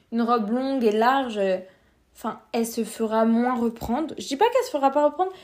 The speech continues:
mais je dis qu'elle se fera moins reprendre, voire, voire pas reprendre, comparée à une femme, euh, arabe qui arrive, euh,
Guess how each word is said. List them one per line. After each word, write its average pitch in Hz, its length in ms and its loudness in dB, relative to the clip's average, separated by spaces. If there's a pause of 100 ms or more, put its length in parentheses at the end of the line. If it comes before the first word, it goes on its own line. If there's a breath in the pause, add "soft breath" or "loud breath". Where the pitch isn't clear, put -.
(220 loud breath)
mais 247 100 0
je 226 40 0
dis 269 100 -4
qu'elle 277 160 4
se - 80 -10
fera 202 220 0
moins 226 260 2
reprendre, 277 340 0
voire, 214 260 -2 (180)
voire 208 360 -2
pas 427 220 4
reprendre, 339 460 2 (460 loud breath)
comparée 247 420 4
à 214 220 6
une 196 600 -2
femme, 247 380 -2
euh, 185 200 -6 (280)
arabe 226 400 0
qui 190 380 -6
arrive, 208 340 -4
euh, 170 220 -4